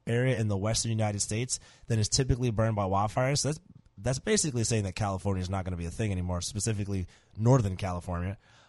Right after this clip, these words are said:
Um, a loss of ninety-nine percent of all coral reefs on Earth, the entire planet. Um, more than three hundred and fifty million people being exposed, being exposed to globally deadly heat stress by twenty fifty.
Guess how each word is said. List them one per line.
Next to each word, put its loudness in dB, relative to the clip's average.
Um, 4
a 0
loss 2
of 0
ninety-nine 2
percent 0
of -4
all 4
coral 2
reefs 0
on 2
Earth, 0
the -4
entire 2
planet. -2
Um, 2
more 2
than 0
three -2
hundred 2
and 0
fifty 0
million 2
people 0
being 0
exposed, -2
being 0
exposed 0
to 0
globally 2
deadly 0
heat -4
stress 0
by 0
twenty 2
fifty. 0